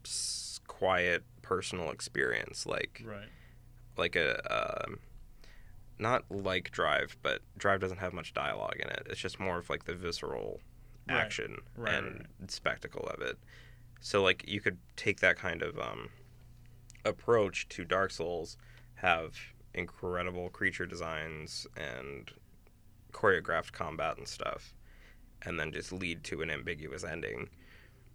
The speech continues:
Speaker 1: But
Speaker 2: Right. That'd be cool.
Speaker 1: I think that would be, I would watch it
Speaker 2: Yeah.
Speaker 1: several times. I love Dark Souls.
Speaker 2: Yes.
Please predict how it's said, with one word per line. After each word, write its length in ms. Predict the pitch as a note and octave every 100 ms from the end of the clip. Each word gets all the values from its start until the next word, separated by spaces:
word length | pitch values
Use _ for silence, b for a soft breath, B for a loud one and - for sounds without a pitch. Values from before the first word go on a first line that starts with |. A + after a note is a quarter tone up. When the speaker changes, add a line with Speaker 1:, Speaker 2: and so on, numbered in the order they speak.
| - -
Speaker 1:
But 300 | - A#1+ - -
Speaker 2:
Right. 240 | D#3+ A2+ - - -
That'd 160 | G3 B3+
be 80 | C#4
cool. 240 | - D#3 - - -
Speaker 1:
I 60 | -
think 180 | A#2 C#3+
that 160 | - -
would 120 | -
be, 100 | -
I 140 | E2+
would 100 | G2
watch 240 | - - -
it 160 | - - - - -
Speaker 2:
Yeah. 220 | F3 C3+ - -
Speaker 1:
several 320 | - - -
times. 400 | - C2 C#2+ - - - - - - - - - B B B - - - - - - - B B B - - - - - -
I 40 |
love 140 | - -
Dark 160 | -
Souls. 220 | - - - - - - - -
Speaker 2:
Yes. 240 | - -